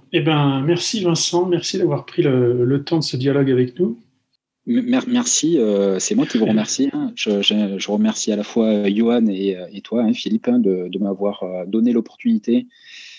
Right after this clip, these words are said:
Speaker 2: euh, de venir dans, dans ce, dans ce podcast, hein, que, encore une fois, je, je suis et que j'écoute depuis, euh, depuis la,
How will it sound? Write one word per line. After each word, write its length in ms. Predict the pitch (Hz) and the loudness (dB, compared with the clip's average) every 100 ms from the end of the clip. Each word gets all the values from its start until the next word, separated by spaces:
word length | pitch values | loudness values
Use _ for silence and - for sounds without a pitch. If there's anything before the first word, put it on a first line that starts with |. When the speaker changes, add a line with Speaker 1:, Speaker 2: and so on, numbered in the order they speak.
| _ 110 | _ -2
Speaker 2:
euh, 200 | 107 104 | 0 2
de 120 | 110 | 2
venir 320 | 110 113 120 | 2 2 0
dans, 380 | 110 104 101 98 | 0 0 0 -4
dans 180 | 90 104 | -4 -4
ce, 420 | - 104 98 95 | -4 -4 -4 -6
dans 120 | 101 | -8
ce 160 | - 104 | -6 -2
podcast, 500 | 107 - 113 - 101 | -2 2 0 0 0
hein, 180 | 107 113 | 0 0
que, 200 | - 92 | -4 -8
encore 260 | 92 90 101 | -8 -4 -4
une 180 | 95 98 | -4 -6
fois, 300 | - 113 117 | -4 2 2
je, 320 | 101 95 90 | 2 0 -4
je 140 | 95 | 0
suis 320 | 107 - 127 127 | 0 0 0 0
et 60 | |
que 120 | - | 0
j'écoute 520 | 107 113 120 - 127 113 | 0 0 0 -2 0 2
depuis, 440 | 104 101 - 117 | 0 -4 -2 0
euh, 200 | 101 98 | 0 -2
depuis 320 | 90 95 - | -6 -12 -10
la, 180 | 107 90 | -10 -10